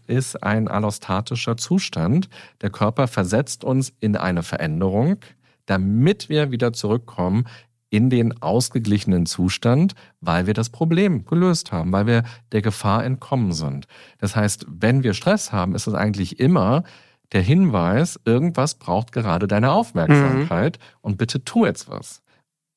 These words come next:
Speaker 1: Das ist die Aufforderung des Körpers. Und so wie wir Fieber auch machen lassen sollten. Fieber ist ja erst gefährlich, wenn es für viele Tage oder sehr hoch,
Speaker 2: Mhm.
Speaker 1: ähm, sich zeigt.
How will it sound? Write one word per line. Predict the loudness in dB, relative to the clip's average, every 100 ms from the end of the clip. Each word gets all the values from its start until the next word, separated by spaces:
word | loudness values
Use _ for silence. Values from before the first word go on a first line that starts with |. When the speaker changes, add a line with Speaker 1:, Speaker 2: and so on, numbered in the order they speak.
| _ _
Speaker 1:
Das | -6 -2
ist | -4 -4 -2
die | -2
Aufforderung | -2 -4 -2 0 0
des | -2
Körpers. | -2 -2 -2 -10 -12 -18 -20 -20 -6
Und | 0 2
so | 4 2
wie | 2
wir | 2
Fieber | 2 0 2 2
auch | 0
machen | -2 0 0
lassen | 0 -2 -4 -6
sollten. | -6 -8 -8 -10 -12 -14 _ -2
Fieber | 2 2
ist | 2
ja | 2
erst | 2 0 -2
gefährlich, | -6 -2 0 2 -2 -4
wenn | 0 0
es | 0
für | -4 -6
viele | -2 0 2 0
Tage | -2 0 0 0 0 0 -4 -20 -2
oder | 2 4 4
sehr | 4 2 2
hoch, | 2 2 0 -6 0
Speaker 2:
Mhm. | 2 2
Speaker 1:
ähm, | 0 -2 -4 -6 -10 -16
sich | -6 -6 -4
zeigt. | -4 -4 -6 -12